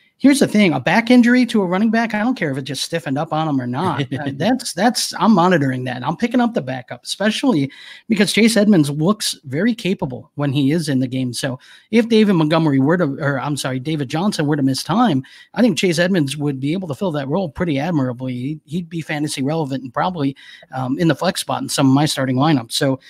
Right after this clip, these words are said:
Speaker 1: Chase Edmonds is the kind of guy that I would go grab. Um, I, I, I like this here. Um, I think, I think I'm probably right around the, I, I, I'm lower than you are on all these guys, only because I think we've had stronger weeks already.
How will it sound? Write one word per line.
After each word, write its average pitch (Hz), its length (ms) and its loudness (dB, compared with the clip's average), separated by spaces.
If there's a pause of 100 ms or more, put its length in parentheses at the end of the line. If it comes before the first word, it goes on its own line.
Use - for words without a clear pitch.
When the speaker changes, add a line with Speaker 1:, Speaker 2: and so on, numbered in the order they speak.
(240)
Speaker 1:
Chase 208 240 4
Edmonds 190 320 4
is 160 140 -4
the 170 80 -4
kind 170 180 -2
of 156 80 -4
guy 151 140 -2
that 135 140 -6
I 139 100 -4
would 143 180 -6
go 143 160 -6
grab. 131 500 -6 (160)
Um, 117 320 -16
I, 143 120 -8 (100)
I, 131 240 -6 (220)
I - 20 -10
like 135 340 -6
this 196 240 2
here. 202 280 4 (340)
Um, 135 300 0
I 147 100 -4
think, - 560 -2 (500)
I 143 60 0
think 185 160 2
I'm 175 160 2
probably 170 580 0
right 175 220 4
around 170 320 2
the, 147 240 -2
I, 147 140 -6
I, 143 260 -6
I'm 226 160 6
lower 196 240 4
than 185 160 2
you 190 160 2
are 185 320 0
on 160 160 -2
all 165 220 -4
these 185 240 -4
guys, 165 320 -2
only 196 200 0
because 151 480 -4 (360)
I 147 80 -2
think 180 160 -2
we've 175 120 0
had 147 220 0
stronger 151 400 0
weeks 147 260 -2
already. 131 520 -2